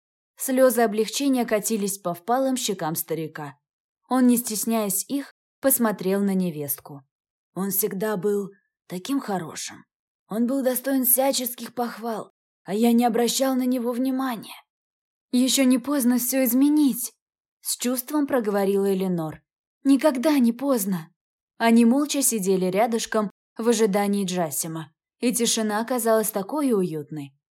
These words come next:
На Эленор снизошло странное спокойствие. Она думала, что ей тоже есть в чём раскаиваться, ведь Джасим мог умереть, так и не узнав,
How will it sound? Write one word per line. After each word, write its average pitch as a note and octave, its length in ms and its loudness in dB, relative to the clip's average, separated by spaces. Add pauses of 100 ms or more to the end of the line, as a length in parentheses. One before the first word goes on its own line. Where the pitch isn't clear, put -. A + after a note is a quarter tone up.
(320)
На A3+ 180 2
Эленор A#3 320 4
снизошло A#3 760 -2 (260)
странное B3+ 500 2
спокойствие. F3 880 -6 (380)
Она A#3+ 220 4
думала, A#3+ 340 2
что A#3 180 -4
ей A#3+ 140 0
тоже A#3+ 320 -2
есть G3 280 0
в - 40 -14
чём G#3+ 140 -2
раскаиваться, F#3+ 960 -2 (360)
ведь A#3+ 180 0
Джасим A#3 420 4
мог A#3 180 2
умереть, A#3+ 560 2 (680)
так B3 340 0
и A#3+ 120 2
не G#3+ 140 0
узнав, G#3 480 -4